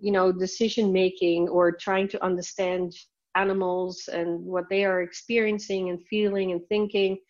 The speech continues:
can you talk to us a little bit about the different approaches, uh, t-, of, uh, animal welfare and, and some of the evolutions you might have seen in that as well?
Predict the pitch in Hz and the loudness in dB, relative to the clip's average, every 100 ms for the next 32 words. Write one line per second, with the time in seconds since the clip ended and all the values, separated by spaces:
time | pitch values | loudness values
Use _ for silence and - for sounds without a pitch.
0 | - - _ _ _ 277 285 311 311 330 | -20 -20 _ _ _ 4 6 4 4 2
1 | 330 - 285 269 - - 240 254 240 240 | 2 2 2 2 0 -6 0 2 4 2
2 | 240 220 214 214 208 - - _ _ _ | 2 2 4 4 2 -4 -16 _ _ _
3 | 214 202 220 226 208 202 - 269 302 294 | -2 0 0 0 -4 -6 2 6 6 4
4 | - - - - - _ - 180 - - | -2 -4 -10 -16 -20 _ -10 -6 -6 -10
5 | - 185 175 - - 170 - 180 175 175 | -4 -4 -4 -10 -8 -8 -4 -4 -2 -2
6 | 180 175 - 165 165 160 170 175 160 - | 0 -2 -4 -6 -4 -4 -6 -8 -10 -6
7 | 170 175 180 - 180 175 185 175 175 185 | -6 -4 -6 -4 -4 -4 -2 -2 0 -2
8 | 185 185 180 185 175 175 175 - 185 175 | -4 -6 -4 -4 -2 -4 -4 -2 0 2
9 | 175 196 - 196 233 196 160 | 2 2 -2 -6 -2 -2 -2